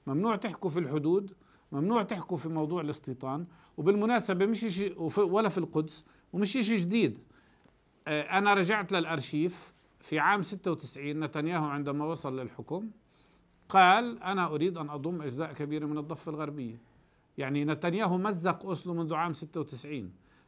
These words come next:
اليوم قضوا عليه نهائيًا ووضعوه في المقبرة. فكيف سيتمسك الفلسطينيون ولا السلطة الفلسطينية باتفاق أوسلو؟ إلا إذا كان في حدا بده يقنعنا أنه من المفيد دبلوماسيًا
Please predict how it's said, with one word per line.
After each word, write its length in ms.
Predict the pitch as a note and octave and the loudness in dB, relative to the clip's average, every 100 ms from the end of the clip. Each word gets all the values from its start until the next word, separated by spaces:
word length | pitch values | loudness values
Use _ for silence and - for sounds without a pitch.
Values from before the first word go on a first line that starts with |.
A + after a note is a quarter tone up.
| _ - | _ -4
اليوم 360 | D#3 G3 A3+ F3+ | 2 4 4 4
قضوا 340 | - G3+ F#3+ | 2 2 2
عليه 320 | D3 F3+ F#3 | 2 2 -2
نهائيًا 560 | D3 D3+ C#3+ D#3 F3 E3+ | -4 -4 -4 -4 -2 -2
ووضعوه 560 | D#3+ C#3+ C#3+ D3 F3 B2+ | 0 0 0 0 -2 -4
في 120 | - | -4
المقبرة. 720 | C3+ D3+ B2 G#2+ G2 F2+ _ _ _ _ - | -4 -4 -4 -6 -8 -10 _ _ _ _ -8
فكيف 480 | E3+ B3 C4 G#3+ F#3 | -6 -2 -2 -2 0
سيتمسك 640 | F#3+ D#3 F3 F#3+ F#3+ - | -2 0 0 0 -2 -4
الفلسطينيون 720 | D3 D#3 D3+ D3+ D3+ D#3+ E3 | -4 -4 -6 -4 -4 -2 -2
ولا 180 | D#3 D3+ | 0 0
السلطة 360 | D3 F3 - C#3 | -2 -6 -4 -4
الفلسطينية 540 | C3+ C3+ - D3 C#3+ | -4 -8 -8 -6 -4
باتفاق 500 | B2+ C3 A#2+ B2 - | -6 -10 -8 -8 -10
أوسلو؟ 360 | A2+ A2 A2+ - - - _ _ _ | -14 -12 -14 -14 -20 -20 _ _ _
إلا 260 | A3 A#3 G#3+ | 4 4 6
إذا 140 | F#3+ | 4
كان 220 | G3 A3+ | 4 2
في 160 | D#3+ G#3 | 2 0
حدا 220 | F3 G3+ | 2 2
بده 240 | F3 D#3+ F3 | 0 2 0
يقنعنا 540 | F3 F#3+ E3+ F3 F3+ | 0 -4 -2 -2 -2
أنه 180 | F3+ E3+ | -4 -2
من 160 | E3+ | 0
المفيد 840 | F3 E3+ D#3+ D#3+ D#3 D3+ G#3+ G#3 D3 | 0 0 -2 -2 0 -2 -2 -4 -2
دبلوماسيًا 840 | D3+ D#3 D#3 D3+ G3 F3 E3+ F3 | -2 0 -2 -4 -4 -2 -2 -4